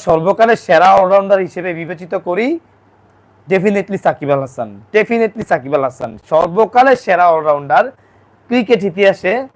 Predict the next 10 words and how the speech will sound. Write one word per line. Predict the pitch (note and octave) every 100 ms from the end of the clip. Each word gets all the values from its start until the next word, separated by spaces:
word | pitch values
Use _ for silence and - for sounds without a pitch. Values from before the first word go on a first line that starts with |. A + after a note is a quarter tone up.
| _ _ _ _ _ _ A2
ব্যাট | D3 F#3+ A3 F3+
এবং | F3 G3+ F#3+ C#3+
বলে | D3+ F3+ B3+ C#4 _ _ _ _ _ -
আমরা | D#3 F3
যদি | F3 F3+ D3
দুই | F#3 E3+
হাজার | G3 G3+ - G3+
উনিশ | A#3 B3+ -
সালের | F#3+ E3+ F3 -
পারফরম্যান্স | F3+ F#3 G3+ F#3+ F#3+